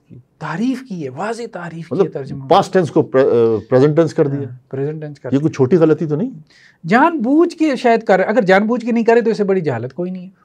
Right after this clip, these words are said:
Speaker 1: मतलब देखे ना, अगर तो जानबूझ के कर रहे हैं तो तहरीफ, और अगर जानबूझ के नहीं कर रहे तो फिर
Speaker 2: जहल
Speaker 1: वो,
Speaker 2: दर जहल है।
Speaker 1: तो फिर उनको इस मनसब पे नहीं होना चाहिए, उनको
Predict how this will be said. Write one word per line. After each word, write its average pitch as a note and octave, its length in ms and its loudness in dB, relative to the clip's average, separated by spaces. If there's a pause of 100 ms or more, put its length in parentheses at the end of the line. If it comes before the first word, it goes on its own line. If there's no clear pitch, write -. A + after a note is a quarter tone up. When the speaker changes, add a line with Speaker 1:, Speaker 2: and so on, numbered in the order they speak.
Speaker 1:
मतलब C#3 160 -6
देखे G2 220 -2
ना, F3+ 80 0
अगर A2+ 340 0
तो D#3 120 0
जानबूझ B2 460 2
के E3+ 120 0
कर D#3 160 4
रहे D#3+ 200 4
हैं D3 140 -6 (200)
तो C#3 80 -4
तहरीफ, A2+ 420 0 (1080)
और A#2 100 4
अगर C3+ 180 6
जानबूझ C3 460 2
के E3+ 120 0
नहीं C#3+ 220 2
कर F3 160 2
रहे B2+ 240 2 (500)
तो D#3 60 2
फिर D3+ 340 2 (280)
Speaker 2:
जहल D#3 280 2
Speaker 1:
वो, E3 60 2
Speaker 2:
दर F3 120 0
जहल D#3+ 300 -4
है। D#3 160 -12
Speaker 1:
तो - 160 -2
फिर D#3 180 4
उनको D3 540 4 (380)
इस B2 180 -6
मनसब A#2+ 400 -2
पे A#2+ 80 -2
नहीं G#2 180 -4
होना F2+ 220 -10
चाहिए, - 300 -20 (1400)
उनको C#3 440 -2